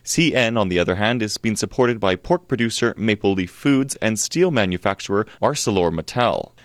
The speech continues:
Kansas City Southern is the smallest Class One railway, and regulators have exempted its merger from the standard trust rules.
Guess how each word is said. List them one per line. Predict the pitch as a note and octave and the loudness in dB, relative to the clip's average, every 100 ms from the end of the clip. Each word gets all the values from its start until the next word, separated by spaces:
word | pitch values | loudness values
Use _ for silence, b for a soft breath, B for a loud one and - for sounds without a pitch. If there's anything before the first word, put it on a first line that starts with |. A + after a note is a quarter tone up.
| b | b
Kansas | - D#3+ C#3 | 0 0 0
City | - C#3 | 0 -2
Southern | A#2+ D3+ D3 D3+ | 0 0 0 -2
is | B2 B2+ | -2 -2
the | |
smallest | C3+ - D3+ F3+ D3+ - | -2 0 2 2 -2 -2
Class | A#2+ B2 | -2 -2
One | - G#2 | 0 0
railway, | F#2 A2+ B2 F#2 A2+ D3 | 2 2 4 2 2 -2
and | G2+ F#2 | -4 -2
regulators | F2+ E2+ F2+ F2+ F#2 | -2 0 0 0 -2
have | G2 | -4
exempted | F2 F2+ A#2+ - A2+ | -6 -2 -2 -2 -2
its | G2+ G#2 | -4 -2
merger | A2+ G2+ G#2+ - | -2 0 -4 -6
from | - A#2 G2+ | -4 -2 -2
the | |
standard | - - D#3+ C#3+ F2 | -6 -4 -2 0 -2
trust | - - F#2+ - | -2 -4 -4 -2
rules. | G2+ A2 D2+ G1+ - | 2 4 4 0 -8